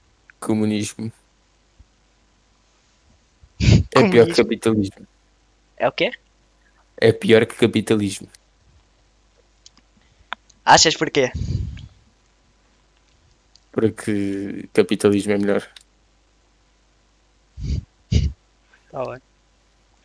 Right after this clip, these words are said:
Speaker 2: Pá, já
Speaker 1: <laughs>
Speaker 2: sabem que aqui <laughs> neste podcast não há discriminações políticas, de género, de cor,
Speaker 1: Pois
Speaker 2: de
Speaker 1: é, eu estou a
Speaker 2: raça,
Speaker 1: tentar não
Speaker 2: nem
Speaker 1: ofender ninguém.
Speaker 2: de nenhum tipo,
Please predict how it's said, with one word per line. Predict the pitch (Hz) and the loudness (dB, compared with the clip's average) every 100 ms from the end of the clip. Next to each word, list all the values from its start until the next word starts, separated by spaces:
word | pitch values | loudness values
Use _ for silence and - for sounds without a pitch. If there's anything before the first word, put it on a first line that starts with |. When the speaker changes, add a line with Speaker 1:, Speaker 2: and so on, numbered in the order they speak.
| _ _ _ _ _ _ | _ _ _ _ _ _
Speaker 2:
Pá, | 151 143 | 6 8
já | 127 131 | 6 0
Speaker 1:
<laughs> | |
Speaker 2:
sabem | - 147 147 | 2 4 4
que | 160 | 0
aqui | - 147 151 147 143 143 - - - | -4 -6 -6 -6 -10 4 6 8 4
<laughs> | _ _ _ - | _ _ _ -8
neste | 131 - | -4 0
podcast | 147 - 139 - | 0 0 -4 -4
não | 139 | -6
há | |
discriminações | - 143 135 135 131 139 135 | -4 -4 -6 -6 -6 -6 -10
políticas, | - 127 123 127 - 123 | -12 -14 -14 -14 -12 -10
de | - | -6
género, | 123 123 120 113 | -4 -6 -8 -16
de | - | -18
cor, | - 123 123 | -10 -2 2
Speaker 1:
Pois | 117 | 6
Speaker 2:
de | 110 | 8
Speaker 1:
é, | |
eu | 110 | 10
estou | 110 | 8
a | 123 | 6
Speaker 2:
raça, | 117 | 2
Speaker 1:
tentar | 117 110 | 2 4
não | 117 113 | 6 6
Speaker 2:
nem | |
Speaker 1:
ofender | 120 117 117 | 4 4 4
ninguém. | 117 113 120 135 | 6 6 6 4
Speaker 2:
de | 143 127 | -2 -8
nenhum | 139 151 147 | -6 -6 -6
tipo, | 147 151 151 - - | -6 -6 -6 -10 -20